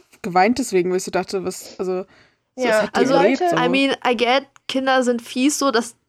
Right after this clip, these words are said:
Speaker 1: Ja.
Speaker 3: also in Anführungsstrichen wundert mich nicht, dass irgendwie in der Schule oder so Leute sie geärgert
Speaker 2: Ja.
Speaker 3: haben deswegen, weil Kinder
Speaker 1: Ja.
Speaker 3: sind halt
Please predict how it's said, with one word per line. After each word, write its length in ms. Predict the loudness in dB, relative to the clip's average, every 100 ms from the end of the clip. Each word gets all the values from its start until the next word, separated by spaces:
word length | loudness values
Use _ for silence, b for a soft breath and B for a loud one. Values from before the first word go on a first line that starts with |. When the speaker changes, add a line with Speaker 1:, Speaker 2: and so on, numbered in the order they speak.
| -20 -8
Speaker 1:
Ja. 120 | 0
Speaker 3:
also 140 | 2 4
in 60 |
Anführungsstrichen 500 | 2 0 -2 -4 -2
wundert 380 | 0 0 0 0
mich 280 | -2 -4 -4
nicht, 420 | -2 -2 -2 -2
dass 200 | -2 -2
irgendwie 420 | -2 -2 0 -2
in 80 | 0
der 100 | 0
Schule 260 | 0 2 2
oder 180 | 2 2
so 120 | 2
Leute 220 | 2 0
sie 120 | -2
geärgert 420 | -2 2 2 4 2
Speaker 2:
Ja. 80 |
Speaker 3:
haben 100 | 2
deswegen, 380 | 0 -2 -2 -2
weil 220 | -2 -2
Kinder 220 | -2 -2 0
Speaker 1:
Ja. 60 |
Speaker 3:
sind 140 | 0 0
halt 280 | 0 -4